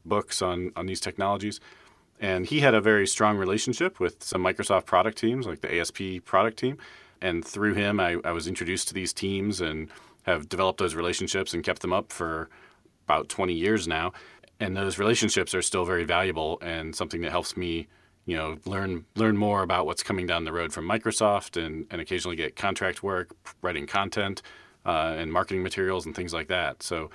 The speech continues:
it's just, it's a good idea if, if you see someone that has momentum and is heading in the direction that you wanna go, if you can associate yourself with them in a positive way and become part of their projects and part of, really part of their success, right? If you can help make them successful,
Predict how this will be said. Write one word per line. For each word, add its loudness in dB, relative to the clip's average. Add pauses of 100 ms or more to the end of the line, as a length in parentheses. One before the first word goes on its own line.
(680)
it's -4
just, 2
it's 0
a 4
good 6
idea 6 (360)
if, -2
if -4
you 0
see 2
someone 2
that -2
has 2
momentum -2
and -4
is -4
heading 2
in 2
the -2
direction -2
that -4
you -6
wanna -2
go, -2 (420)
if -2
you 4
can 4
associate 4
yourself 0
with -2
them 0
in -2
a -4
positive 2
way 2
and -2
become -4
part 0
of -2
their -2
projects 0
and -8
part -2
of, -6 (360)
really 10
part 2
of -4
their 2
success, -2
right? -4
If -6
you -4
can -2
help 2
make -2
them 0
successful, -2